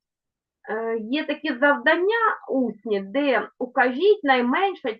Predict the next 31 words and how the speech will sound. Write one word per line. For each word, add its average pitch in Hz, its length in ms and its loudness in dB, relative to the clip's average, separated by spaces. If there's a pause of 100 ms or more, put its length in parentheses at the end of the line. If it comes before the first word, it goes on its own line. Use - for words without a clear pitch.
ціле 269 280 -6
число, 277 380 -6
яке 262 380 -2
належить 202 580 -2
проміжку. - 580 -4 (480)
Ну, 302 240 -4
вже 381 140 2
таки, 330 540 -4 (380)
е, 233 420 4 (180)
такі 254 340 -2
завдання, 277 880 2
е, 240 200 0
часто 254 380 0
входять 302 580 -10
в 214 340 -4
Н 247 160 0
М 240 160 -2
Т. - 220 -10 (520)
Коли 339 260 0
ви 269 140 2
вже 247 180 -2
щось 262 280 -2
розв'язали, 277 800 0 (100)
то 294 140 2
говорять, 269 600 0 (140)
«Укажіть 233 460 -6
отак 180 280 -10
найменше 226 480 -4 (180)
ціле, 370 220 -2
яке 247 260 -4
належить 214 380 -4